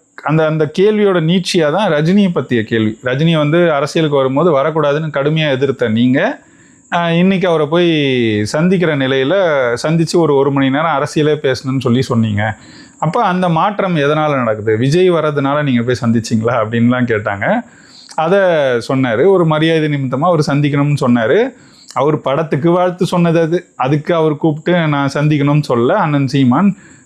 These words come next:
நானே வரேன்னு சொல்லிட்டு போனது தான். அது, அது ஒரு பக்கம். இன்னொரு பக்கம் நீங்க வந்து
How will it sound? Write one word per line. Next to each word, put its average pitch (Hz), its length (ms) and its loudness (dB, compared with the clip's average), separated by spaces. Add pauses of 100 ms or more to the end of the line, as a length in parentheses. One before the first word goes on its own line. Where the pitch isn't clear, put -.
நானே 147 320 0
வரேன்னு 135 300 -2
சொல்லிட்டு 117 400 0 (580)
போனது 123 340 -2
தான். 107 260 -4
அது, 156 280 2
அது 147 240 0
ஒரு 139 160 0
பக்கம். 139 360 -2 (400)
இன்னொரு 214 340 2
பக்கம் 175 280 -2
நீங்க 170 200 0
வந்து 143 280 0